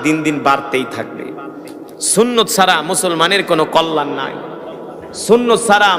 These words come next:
মুসলমানের কোনো শান্তি। এই কারণে আল্লাহ রসুলের সুন্নতগুলো আমরা মেনে চলবো, ইনশা। আর আগামী পনেরোই নভেম্বর শনিবার সোহরাওয়ার্দী উদ্যানে বাংলাদেশের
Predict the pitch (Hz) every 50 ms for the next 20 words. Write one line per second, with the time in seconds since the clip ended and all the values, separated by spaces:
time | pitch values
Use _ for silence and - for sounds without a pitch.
0 | 175 196 - - 202 196 190 190 190 190 190 180 165 180 175 165 - - - 160
1 | 165 180 175 - - 233 294 330 - - - - - - - - - - - -
2 | - - - - - 147 151 - 170 170 165 160 151 143 131 151 170 170 156 147
3 | 143 143 - - 196 190 175 160 151 - - 214 226 214 196 175 151 147 147 156
4 | 151 147 143 143 139 139 143 160 165 160 156 - 151 135 135 131 131 123 - 147
5 | 147 143 - - 170 185 214 254 294 311 - - - - - - - - - -
6 | - - - - - - - 151 175 170 160 143 127 127 156 180 180 190 180 180
7 | 170 143 131 190 202 208 202 190 180 170 165 175 208 240 247 233 214 202 175 156
8 | - - 202 240 254 254 240 208 170 151 - - - - - - - - - -
9 | - - - - - - - - - - - - - 196 190 190 202 196 196 208
10 | 214 180 160 190 226 277 240 220 202 262 254 226 196 151 - - - - - -
11 | - - - - - - - - - - - - - - - - - - - -
12 | - - 127 156 185 208 214 208 202 202 - - 202 196 180